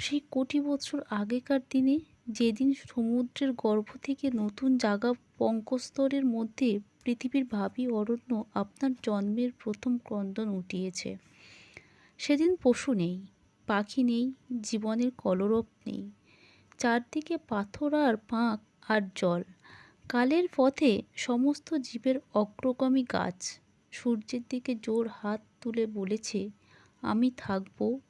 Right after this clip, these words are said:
আমি বাঁচব, আমি চিরপ্রতীক।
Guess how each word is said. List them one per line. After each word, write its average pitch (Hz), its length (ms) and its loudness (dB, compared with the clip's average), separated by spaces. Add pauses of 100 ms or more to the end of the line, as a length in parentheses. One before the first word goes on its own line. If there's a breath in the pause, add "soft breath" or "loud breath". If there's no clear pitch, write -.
(100)
আমি 233 340 2
বাঁচব, 202 760 -2 (180)
আমি 269 280 0
চিরপ্রতীক। 233 960 -2